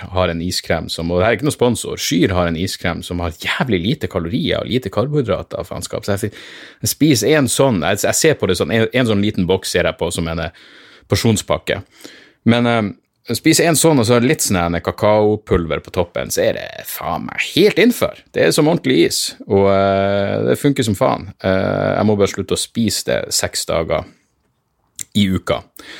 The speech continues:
Så, eh, så ja. Jeg ser nå her på, eh,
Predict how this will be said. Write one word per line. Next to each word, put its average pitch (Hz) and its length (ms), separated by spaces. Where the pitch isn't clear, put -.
Så, 143 240
eh, 135 360
så - 160
ja. 180 240
Jeg 95 80
ser 113 280
nå 104 220
her 98 300
på, 87 420
eh, 85 240